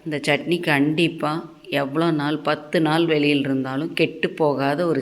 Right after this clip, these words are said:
சட்னிங்க. இப்போ மிக்ஸி ஜார்ல சேர்த்திக்கலாம். ஆறட்டுன்னு நான் அரை டம்ளர்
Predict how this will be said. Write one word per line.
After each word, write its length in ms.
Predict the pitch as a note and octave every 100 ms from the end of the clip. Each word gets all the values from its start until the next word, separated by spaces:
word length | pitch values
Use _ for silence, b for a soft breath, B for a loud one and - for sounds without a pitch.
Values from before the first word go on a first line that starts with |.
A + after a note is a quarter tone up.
| -
சட்னிங்க. 400 | C3+ C#3+ C#3+ C#3
இப்போ 140 | C3+ D3+ C3+
மிக்ஸி 280 | C3 - E3 C#3+
ஜார்ல 300 | C#3 B2+ D3 C#3+
சேர்த்திக்கலாம். 640 | C#3 C3+ C3+ C3+ C3+ F3+ - B B B B C#3+ C#3
ஆறட்டுன்னு 760 | D3 D#3+ F3+ F3 - C#3 C3+ E3+ - B B B
நான் 160 | D3+ D3 C#3+
அரை 160 | F3 G3 F3+
டம்ளர் 340 | C#3+ D3 D#3